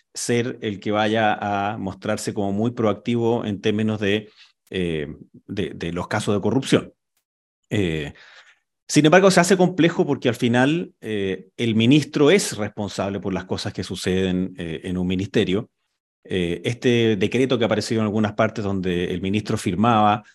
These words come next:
eh, que le traspasaba la firma, ¿no? Le delegaba el poder de firma a los seremis, es algo que se ocupa siempre. Lo que ocurre es que aquí no era solamente el problema de que se delegó la firma, sino que artificialmente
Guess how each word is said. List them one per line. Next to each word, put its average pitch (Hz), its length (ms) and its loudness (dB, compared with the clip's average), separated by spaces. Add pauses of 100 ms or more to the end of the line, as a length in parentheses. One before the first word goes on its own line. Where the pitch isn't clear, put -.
(300)
eh, 95 160 -2
que 101 100 -4
le 95 100 0
traspasaba 113 600 4
la 127 80 4
firma, 98 340 2
¿no? 101 120 0
Le 113 140 0
delegaba 107 480 2
el 135 80 0
poder 117 300 0
de 120 80 -2
firma 92 420 -4
a 98 220 -4
los 98 180 -2
seremis, 117 540 2
es 110 60 4
algo 117 220 2
que 113 80 -2
se 110 80 -2
ocupa 117 200 0
siempre. - 400 2 (1120)
Lo 104 100 -4
que 113 80 0
ocurre 135 240 0
es 131 60 0
que 123 60 2
aquí 127 420 0
no 110 180 0
era 151 140 6
solamente 160 400 2
el 143 60 -2
problema 147 340 2
de 135 80 0
que 120 60 -2
se 117 140 -8
delegó 107 340 -2
la 127 100 0
firma, 90 500 -6 (220)
sino 113 320 -2
que 127 420 0 (300)
artificialmente 147 1200 0